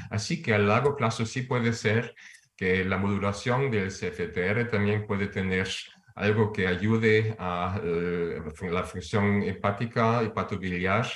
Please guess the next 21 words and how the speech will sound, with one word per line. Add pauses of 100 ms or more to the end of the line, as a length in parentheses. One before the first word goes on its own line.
(160)
ah,
y
proteger (220)
también
un
poco
al
hígado. (360)
Para
eso
hay
que
hacer
más
estu-,
estudios
y
eso
a
largo
plazo.